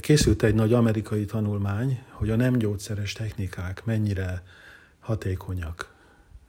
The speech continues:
ö, az Alzheimer kezelésbe. Itt azt vizsgálták, hogy ha nem a forgalomban levő és igazolt hatékony gyógyszereket adjuk a betegeknek, hanem valami mást,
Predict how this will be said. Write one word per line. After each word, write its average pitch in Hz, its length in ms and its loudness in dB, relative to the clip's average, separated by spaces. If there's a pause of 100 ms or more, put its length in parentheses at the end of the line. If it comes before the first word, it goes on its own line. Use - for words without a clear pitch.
(180)
ö, 98 260 -4
az 101 140 -4
Alzheimer 95 680 0
kezelésbe. 87 760 -8 (720)
Itt 123 220 0
azt 127 240 4
vizsgálták, 107 520 2
hogy - 180 -2
ha 113 120 -2
nem 117 280 4
a 98 280 0
forgalomban 98 680 0
levő 92 280 -4
és 90 160 -6
igazolt 92 520 -4
hatékony 92 540 -6
gyógyszereket 92 640 -6
adjuk 90 300 -10
a 92 40 -8
betegeknek, 80 720 -8 (320)
hanem 104 300 -2
valami 104 300 0
mást, - 500 -4